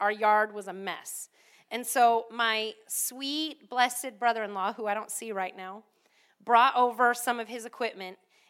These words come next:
and he literally took my, took all the shrubs out, took our yard down to the dirt. He graded our whole yard, took it down to the dirt,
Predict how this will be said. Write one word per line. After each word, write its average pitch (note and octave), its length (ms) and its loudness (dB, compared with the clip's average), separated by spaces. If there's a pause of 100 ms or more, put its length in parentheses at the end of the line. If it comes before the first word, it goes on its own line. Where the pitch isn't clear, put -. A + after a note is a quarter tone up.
(100)
and A3+ 160 -2
he B3 220 -12
literally A#3+ 640 0
took C#4+ 360 -4
my, A3 380 -4
took - 180 -10
all A3+ 180 -2
the B3 60 -10
shrubs B3+ 420 2
out, C#4 340 4 (500)
took D#4+ 340 0
our B3+ 160 8
yard A3 500 4 (240)
down A3+ 400 2
to A3+ 140 -10
the G3 100 -10
dirt. F3+ 580 -8 (200)
He - 180 -16
graded A#3 540 0
our G#3 160 6
whole A3 220 -8
yard, A3 340 -4
took G#3+ 160 -16
it G#3+ 100 -12
down G#3 180 -8
to G3 40 -10
the F#3 100 -12
dirt, F#3 260 -8